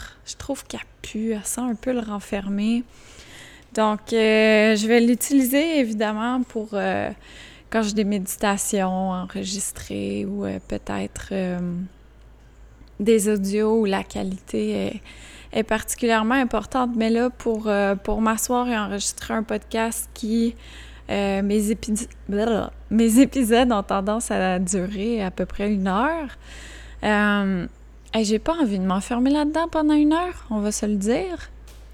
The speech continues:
Et donc, ce matin, j'ai choisi, j'ai choisi mon confort, ok ? Alors, euh, pour vous peindre un, un petit portrait, mon bureau est placé devant une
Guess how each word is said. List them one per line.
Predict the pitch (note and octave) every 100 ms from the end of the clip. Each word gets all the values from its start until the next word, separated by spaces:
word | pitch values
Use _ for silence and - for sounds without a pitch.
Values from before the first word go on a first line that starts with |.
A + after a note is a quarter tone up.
| - - - - - -
Et | A3+
donc, | B3 D4
ce | -
matin, | B3 A3 B3+ F4+
j'ai | C4 A3
choisi, | - A3 G#3 G3 G#3+ C#4+ D4
j'ai | A3 G#3+
choisi | - A3+ A#3 D#4
mon | F4+
confort, | F4+ C4 A#3 - F#3+ F#3 G#3+ G3+
ok ? | G#3 - G#3+ G#3+ C4
Alors, | - F#3+ F#3 G3
euh, | G3 G#3 - - -
pour | A#3
vous | G#3 G3+
peindre | - G#3+ A#3+ A#3 G#3
un, | F#3+ - F#3
un | G3+
petit | G3+ - -
portrait, | - G#3+ - - - B3 D4 - - - - - -
mon | A3+ A3
bureau | G#3+ G#3+ A3+ B3
est | B3
placé | A#3 G3+ A#3+ G3+ - A#3+
devant | G3+ G3+ G3+ G#3
une | G#3 F#3+ F3+